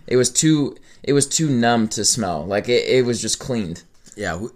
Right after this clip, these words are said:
Speaker 2: and I think everybody was peer pressured into going into Hamilton Lake, so we all took a dip, and what I remember is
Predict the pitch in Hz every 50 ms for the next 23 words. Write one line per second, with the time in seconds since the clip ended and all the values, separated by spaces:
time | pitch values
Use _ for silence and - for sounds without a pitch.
0 | - - 120 113 110 - 110 101 127 117 113 120 123 131 110 110 107 104 95 92
1 | - - - 123 - - 110 98 - - 95 87 95 95 90 - 90 87 95 95
2 | 92 92 95 95 90 92 92 95 95 104 104 - 110 104 104 117 - - 98 92
3 | 98 98 101 104 - - 110 - 98 87 82 73 90 92 104 113 - - 104 98
4 | 95 95 92 98 98 98 104 107 113 104 98 98 95 92 87 92 90 95 92 90
5 | 87 85 - -